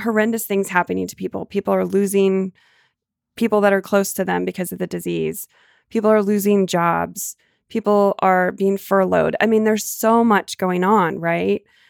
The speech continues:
People are losing their entrepreneurial business storefronts. But I think what I'm hoping that this episode will do is to let people know that they have choice in how they respond, right? They don't have to be victims to it.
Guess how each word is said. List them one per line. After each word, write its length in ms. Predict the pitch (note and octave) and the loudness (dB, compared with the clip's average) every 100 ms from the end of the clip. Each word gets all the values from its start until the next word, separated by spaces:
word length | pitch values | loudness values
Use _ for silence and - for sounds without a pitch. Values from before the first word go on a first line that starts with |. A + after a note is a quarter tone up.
| _ _ | _ _
People 200 | A#3+ A#3 | -2 2
are 120 | A3+ | 2
losing 520 | G3+ A#3 A#3 A#3 G3+ | 2 0 2 2 2
their 180 | F#3 F3 | 2 0
entrepreneurial 680 | E3+ F3 - F3 F3 F3 F3 | -2 -4 -4 -4 0 0 0
business 520 | F3+ F3 F3 E3+ - - | 0 -2 -4 -6 -12 -12
storefronts. 840 | - G3+ F3+ - E3 - - - - _ - | -2 2 2 2 -6 -6 -8 -10 -12 _ -2
But 200 | A#3 A#3 | 2 2
I 80 | A#3 | 0
think 280 | - C4+ B3+ | -2 -4 2
what 120 | A#3 | 4
I'm 160 | G3+ | 4
hoping 440 | G3 G3+ G#3+ G#3 G#3 | 2 0 0 2 2
that 120 | F#3+ | 0
this 160 | F#3+ - | -2 0
episode 440 | - - F#3 F#3+ F#3+ | 0 0 0 0 2
will 160 | F#3+ | 0
do 500 | F3+ F3 F3+ G3+ C4 - | 0 0 2 4 2 0
is 260 | G#3 G3 - | -2 -2 -6
to 180 | - G#3+ | -6 -6
let 360 | F#3+ G3+ G3 | 0 2 2
people 280 | - A3 G3+ | -2 -4 -2
know 560 | G3+ F#3 F3 F#3 A3 B3 _ _ _ | 0 0 0 2 0 -2 _ _ _
that 140 | A3 | -2
they 100 | A3+ | 0
have 340 | G#3+ G#3+ A3+ G#3 | 2 2 2 0
choice 560 | - - F3 F#3 G#3+ | -8 -2 0 0 -2
in 120 | - | -6
how 180 | F3+ F3+ | -4 -2
they 140 | F3+ F3+ | 0 -2
respond, 840 | E3+ - - D3+ D#3 - G3+ - _ _ _ _ _ _ _ _ | -4 -6 -10 -12 -14 -12 -14 -14 _ _ _ _ _ _ _ _
right? 340 | G3+ F#3 G3+ G#3+ | 0 2 2 0
They 140 | A3+ | -4
don't 260 | G#3 A3 A#3 | 0 2 4
have 140 | A#3 | 2
to 80 | A3 | 0
be 140 | G3 F#3+ | -4 -2
victims 640 | F3+ - F#3 F3+ F#3+ - | -4 -4 -4 -2 -2 -4
to 220 | - F3 | -6 -2
it. 320 | F3 A3+ - | 0 0 -2